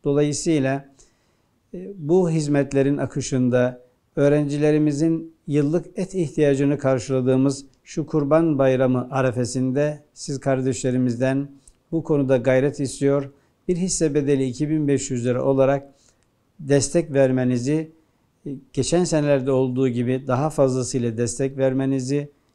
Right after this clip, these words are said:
canı gönülden arzu ediyoruz. Yüce Rabbim her birinizi helal, bol bereketli kazançlarla merzuk eylesin. Şimdiden kurban ibadetlerimizi mebrur ve makbul eylesin. Yüce Rabbim ehli Kur'an'a verdiğiniz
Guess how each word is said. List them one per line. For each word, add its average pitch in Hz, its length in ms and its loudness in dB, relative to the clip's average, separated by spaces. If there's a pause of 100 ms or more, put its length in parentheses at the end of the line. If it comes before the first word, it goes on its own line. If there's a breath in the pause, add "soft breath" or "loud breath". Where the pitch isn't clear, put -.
(140)
canı 156 240 2
gönülden 139 460 2
arzu 135 380 0
ediyoruz. 120 560 -2 (440 soft breath)
Yüce 165 240 4
Rabbim 170 360 2
her 156 400 -2
birinizi 127 600 0 (320)
helal, 139 600 2
bol 165 360 2
bereketli 160 520 -2
kazançlarla 143 680 0
merzuk 127 480 0
eylesin. 117 580 -2 (360 soft breath)
Şimdiden 160 640 0
kurban 160 380 0
ibadetlerimizi 156 840 0
mebrur 131 440 0
ve 127 80 2
makbul 123 400 0
eylesin. 127 640 -2 (180)
Yüce 170 220 4
Rabbim 165 500 0 (220)
ehli 175 300 2
Kur'an'a 156 480 2
verdiğiniz 147 680 2